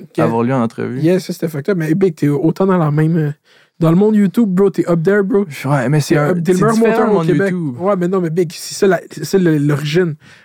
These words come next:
Speaker 1: Moi, je trouve
Speaker 2: I
Speaker 1: ça
Speaker 2: guess,
Speaker 1: encore
Speaker 2: I guess.
Speaker 1: meilleur de finir avec YouTube, bro. C'est de même que c'est mu-, c'est, c'est finir cette année.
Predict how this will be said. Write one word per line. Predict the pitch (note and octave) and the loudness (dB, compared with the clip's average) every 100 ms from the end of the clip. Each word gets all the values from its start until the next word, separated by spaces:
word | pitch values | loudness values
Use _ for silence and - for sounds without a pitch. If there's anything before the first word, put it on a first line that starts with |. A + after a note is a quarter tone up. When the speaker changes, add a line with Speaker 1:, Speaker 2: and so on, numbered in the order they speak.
| _ | _
Speaker 1:
Moi, | F#3 A#3+ | 0 0
je | |
trouve | - B2+ | 0 0
Speaker 2:
I | |
Speaker 1:
ça | |
Speaker 2:
guess, | - - | 0 0
Speaker 1:
encore | E3 | 0
Speaker 2:
I | |
guess. | F3 | 0
Speaker 1:
meilleur | F#3 G3+ F#3+ | 0 0 0
de | D#3+ | -2
finir | D#3 E3 D3+ | -4 -4 -2
avec | D3 C#3+ | -2 -6
YouTube, | D3 C#3+ E3+ | -8 -4 -4
bro. | D#3+ E3+ E3+ - - - | -2 0 0 -4 -18 -20
C'est | - - D3+ | -10 -2 0
de | |
même | E3 F3 F#3 | 2 2 2
que | E3+ D3+ | 0 -2
c'est | - D3+ | -2 -2
mu-, | D3+ C#3+ | -2 -6
c'est, | - D#3 - | -10 -10 -10
c'est | - | -6
finir | F#3 F3 F3 | 0 2 2
cette | - D3+ | 0 -2
année. | C#3+ D3+ D#3+ E3+ | 0 0 0 0